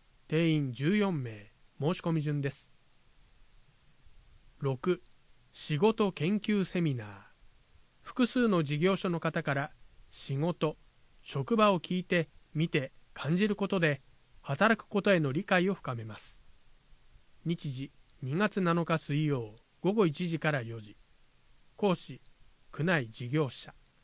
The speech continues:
対象、四十四歳以下で休職中の方。定員三十名程度。申し込み順です。七、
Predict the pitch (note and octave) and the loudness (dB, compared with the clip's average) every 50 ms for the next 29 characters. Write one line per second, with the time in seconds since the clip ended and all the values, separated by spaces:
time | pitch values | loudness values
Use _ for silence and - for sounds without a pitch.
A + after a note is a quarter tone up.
0 | - _ _ _ _ _ _ - - - - - F#3+ F#3 - - F3 E3 D#3 C3+ | -20 _ _ _ _ _ _ -20 -20 -10 -4 -2 -2 -2 -2 -2 0 0 0 -2
1 | - _ _ _ _ _ _ - E3 G3+ A#3 G#3 F3 D3+ D#3+ C#3 C3 B2+ C3 D3+ | -4 _ _ _ _ _ _ -2 0 2 2 2 2 0 0 0 0 0 0 -2
2 | F#3 F#3 - - F3+ F3+ F#3 F3+ - C#3+ B2 C3+ C#3+ - - - - - - D#3+ | -2 -4 -2 -2 -2 -2 -2 -2 -4 -4 -4 -4 -6 -6 -8 -14 -20 -10 -4 -2
3 | F#3 G3+ - A3 F#3 - - - - E3 D#3 C#3+ B2+ - - A2 - A#2+ - - | -2 0 0 -2 -4 -4 -6 -4 -2 -2 -2 -2 -4 -6 -10 -14 -16 -16 -18 -20
4 | _ _ _ - - _ - _ _ - _ _ _ _ - _ - D3 D#3+ E3 | _ _ _ -20 -20 _ -20 _ _ -20 _ _ _ _ -20 _ 0 2 4 4
5 | D#3+ D3+ C#3+ D3 - - - - - D3 F#3+ G#3 F#3 G#3 G3 F#3+ F#3 F3 E3+ D3+ | 4 2 0 -2 -6 -12 -14 -8 -4 -2 0 0 2 2 0 2 2 0 0 -2
6 | - D#3 C#3+ A#2 G#2+ - - - - - - - _ - - C3 D#3 E3 - - | -2 -2 -4 -4 -4 -10 -16 -18 -20 -20 -20 -20 _ -10 -4 -4 -4 -4 -2 -2
7 | E3 D#3+ D3+ C#3+ D3 D3 C#3+ C#3+ C3+ - - - - - - - - - _ _ | -2 -2 0 0 -2 -2 -2 -2 -4 -6 -12 -20 -20 -20 -20 -20 -20 -20 _ _
8 | _ _ _ _ _ _ _ _ _ - _ _ _ _ _ _ _ - _ _ | _ _ _ _ _ _ _ _ _ -20 _ _ _ _ _ _ _ -20 _ _
9 | _ _ _ - - _ _ _ _ _ - D3 D#3+ E3+ D#3+ B2+ A#2 | _ _ _ -20 -20 _ _ _ _ _ -2 0 2 2 2 0 -4